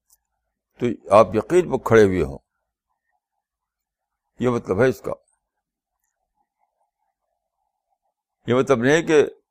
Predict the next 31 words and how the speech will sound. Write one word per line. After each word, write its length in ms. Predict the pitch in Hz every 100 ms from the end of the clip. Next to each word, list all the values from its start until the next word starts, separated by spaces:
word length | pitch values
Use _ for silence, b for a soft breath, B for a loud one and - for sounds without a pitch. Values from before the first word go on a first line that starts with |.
| _ _ _ _ _ _ -
موت 300 | 107 127 127
آئے 220 | 123 135
تو 400 | 139 135 123 - _ _ _ _ _ _ _ _ _ _ _ _ -
فارم 340 | 104 110 135
کے 180 | 127 117
اعتبار 300 | 107 101 104
سے 180 | 113 120
آپ 120 | 104
نماز 320 | 104 104 98
روزہ 400 | 101 101 - _
کر 80 | 104
رہے 200 | 92 90
ہوں، 180 | 65 - _ _ _ _ _ _ _ _ _ _ _ _ _ _ _ _ _ -
یہ 100 | 113
مطلب 300 | 107 120 107
نہیں 200 | 127 98
ہے۔ 80 | 71
اس 1080 | _ _ _ _ _ _ _ _ _ _ -
کا 100 | 107
مطلب 300 | 107 - 123
یہ 120 | 113
ہے 180 | 117 151 151 - _ _ _ _ _ _ _ _ _ _ _ _ _ _ _ _ _ _ _ _ _
کہ 80 | -
آپ 420 | 120 131 151 - - _ _ _ _ _ _ _ _ _ _ _ _ _ -
کا 100 | 104
ذہن 380 | 80 127 147
اتنا 260 | 131 - 120
بیدار 440 | 87 95 95 131
ہو 120 | 135 113
چکا 240 | - 104
ہو، 160 | 82